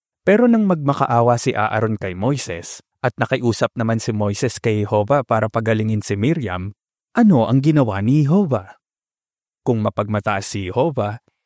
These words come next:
hindi niya babaguhin ang hatol niya. Pero dahil mapagpakumbaba siya, pinagaling niya si Miriam. Nagpakita rin ng kapakumbabaan si Jehovah nang makiusap sa kanya si Haring Hezekias.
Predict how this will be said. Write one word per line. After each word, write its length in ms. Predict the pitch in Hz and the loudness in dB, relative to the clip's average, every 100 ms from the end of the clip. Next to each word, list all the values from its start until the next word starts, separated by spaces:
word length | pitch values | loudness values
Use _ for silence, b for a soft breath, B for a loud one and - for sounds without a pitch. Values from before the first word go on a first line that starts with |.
| _ | _
hindi 400 | 139 139 131 139 | 0 2 2 4
niya 160 | 143 127 | 4 4
babaguhin 880 | 135 123 135 127 120 117 139 156 | 2 4 2 6 4 4 2 0
ang 160 | 135 120 | 0 0
hatol 400 | 123 117 - 107 | 0 -2 -2 -6
niya. 480 | 95 101 113 - _ _ _ _ _ _ | -6 -6 -6 -10 _ _ _ _ _ _
Pero 240 | - 107 107 | 0 0 0
dahil 400 | 98 101 113 104 | 0 -2 -2 0
mapagpakumbaba 880 | 104 107 - 98 113 101 101 95 90 | -2 -2 -4 -4 -2 -2 -2 -4 -4
siya, 200 | 95 113 160 _ _ _ _ | -4 -4 -6 _ _ _ _
pinagaling 640 | 127 127 120 117 110 107 | 2 4 4 2 2 2
niya 160 | 113 120 | 2 2
si 160 | 110 | -2
Miriam. 560 | 104 90 90 87 80 67 _ _ _ _ _ _ _ _ _ _ _ _ _ _ | -4 -6 -8 -10 -12 -18 _ _ _ _ _ _ _ _ _ _ _ _ _ _
Nagpakita 640 | 160 165 180 202 220 214 | -2 0 0 0 2 2
rin 160 | 208 202 | 4 2
ng 120 | 180 | 0
kapakumbabaan 760 | 139 - - 127 120 117 117 117 | -2 -2 -2 2 2 2 -2 -4
si 280 | - 110 104 | -2 -2 0
Jehovah 520 | 104 113 104 90 90 | 2 0 0 -6 -4
nang 200 | 135 175 | -4 -2
makiusap 600 | 175 170 143 131 135 - | 0 2 2 2 0 -4
sa 120 | - | -6
kanya 400 | - 131 110 87 | -2 -2 -2 -4
si 160 | - 120 | 0 0
Haring 360 | 117 123 135 120 | 2 2 2 2
Hezekias. 920 | 107 104 92 90 85 - - - | 0 -2 -6 -8 -12 -10 -14 -16